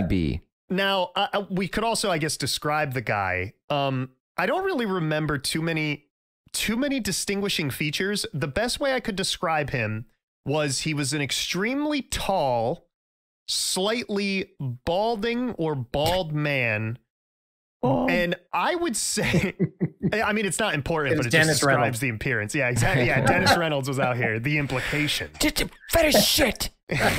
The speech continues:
Speaker 3: But, uh, I would say he was a little bit huskier. Like, he was, he was not, like, built like a bodybuilder, but he was just, like, a little bit heavier.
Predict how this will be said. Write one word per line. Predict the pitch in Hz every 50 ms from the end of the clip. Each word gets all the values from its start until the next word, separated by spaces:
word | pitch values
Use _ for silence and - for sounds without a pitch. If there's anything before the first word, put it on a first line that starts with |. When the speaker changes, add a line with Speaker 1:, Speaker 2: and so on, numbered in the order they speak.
| - - - - - - - _ _ _ _ _ -
Speaker 3:
But, | - 175 131 - 180 180 190 190 185
uh, | 185 185 185 180 175 170 165 165 156 156 - _ _ _
I | - 170 220
would | 240 269 254 -
say | - - 247 226 214 208 208 190 -
he | - - 220
was | 214 214 190 196
a | 214
little | 214 247 320
bit | 339 - 240 196 -
huskier. | - - - 185 180 - - - - 240 240 269 294 311 311 - _ _ _ -
Like, | 165 160 147
he | 190 202
was, | 190 185 156 147 - -
he | - 185 226
was | 208 208 165 127 127 _ _ _ _ _ _ _ _ -
not, | 208 247 330 311 - -
like, | 196 185 170 147 120 117 117
built | - 190 196 185 190 -
like | 156 135 139
a | 123
bodybuilder, | 110 101 147 156 160 156 139 123 110 123 117 110 101 107 98 90 87 - -
but | 143
he | 139 165
was | 160 160 151 135
just, | - 208 196 - -
like, | 180 165 156 - - _ -
a | 170
little | 170 196 233 269
bit | 226 262 220
heavier. | 170 - 196 180 156 165 170 165 165 170 185 202 196